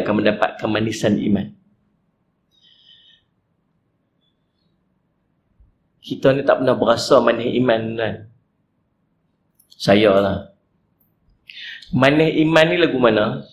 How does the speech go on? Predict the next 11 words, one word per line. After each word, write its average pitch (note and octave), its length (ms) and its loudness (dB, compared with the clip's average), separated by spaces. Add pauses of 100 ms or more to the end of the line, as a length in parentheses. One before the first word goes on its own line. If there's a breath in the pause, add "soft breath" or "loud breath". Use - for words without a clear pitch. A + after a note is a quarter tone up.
(140)
Mari C3+ 160 -2
kita A2 160 0
tengok. - 440 -2 (1600)
Orang E3 400 4
yang C3+ 80 4
rasa C#3 400 2
kemanisan C3+ 640 0
iman D3 320 2
ni, A#2+ 120 0
kata A#2+ 360 0
ulama, G#2 720 0